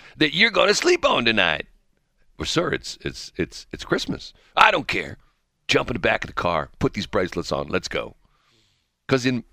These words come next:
in a lot of states, I think it, I don't know if it is in Missouri, a lot of states, if you go,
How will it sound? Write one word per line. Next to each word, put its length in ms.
in 80
a 60
lot 180
of 60
states, 560
I 60
think 200
it, 180
I 60
don't 80
know 40
if 80
it 60
is 100
in 120
Missouri, 280
a 40
lot 180
of 60
states, 380
if 200
you 80
go, 360